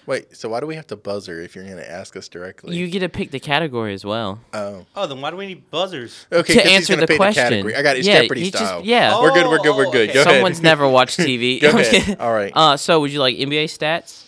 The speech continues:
Speaker 2: By the way, all stats, N B A and N F L, are within the last four years.
Speaker 1: I'm gonna go N B A stats.
Speaker 2: Wow, I didn't even get to go over th-, that.
Speaker 1: I know the other topics.
Speaker 2: All right.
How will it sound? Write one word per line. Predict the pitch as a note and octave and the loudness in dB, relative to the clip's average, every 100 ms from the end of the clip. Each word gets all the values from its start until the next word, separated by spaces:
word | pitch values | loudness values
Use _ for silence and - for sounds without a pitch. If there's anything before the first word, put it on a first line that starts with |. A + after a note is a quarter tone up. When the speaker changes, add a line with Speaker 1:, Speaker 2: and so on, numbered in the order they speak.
| _ | _
Speaker 2:
By | C#3 E3 | 4 4
the | F3 | 6
way, | D#3+ B2+ | 2 2
all | - C3 D3 | 2 4 2
stats, | D#3+ C3+ G#2 E2+ - | 2 0 0 -2 -12
N | B2+ | -10
B | C3 B2 | -4 -2
A | A#2+ | -2
and | - A2+ G2+ | -2 -4 -4
N | G#2 | -8
F | G2 | -6
L, | F#2+ F#2 | -4 -2
are | F#2+ | -4
within | G2+ G2+ G2+ | -6 -8 -10
the | |
last | F#2+ F#2 - | -8 -8 -10
four | - F#2 | -12 -12
years. | F2 F2 - - - | -12 -14 -18 -20 -16
Speaker 1:
I'm | C3 | -10
gonna | C#3 | -10
go | C3+ | -10
N | G2+ G#2 | -12 -12
B | F#2+ | -12
A | F2+ | -12
stats. | - E2 E2 - - | -12 -12 -12 -14 -14
Speaker 2:
Wow, | B2 B2 A2+ - | -6 -6 -6 -12
I | - | -10
didn't | A#2+ A2+ | -8 -8
even | A2 | -8
get | A#2 | -8
to | F#2 | -6
go | G#2+ | -6
over | G2+ G2+ | -6 -8
th-, | - | -6
that. | A#2+ | -4
Speaker 1:
I | C3 | -2
know | F3 | -2
the | D#3+ | -2
other | A#2+ | -6
topics. | G2+ F2 F#2+ - | -8 -14 -12 -2
Speaker 2:
All | E3 | 0
right. | D3+ | -2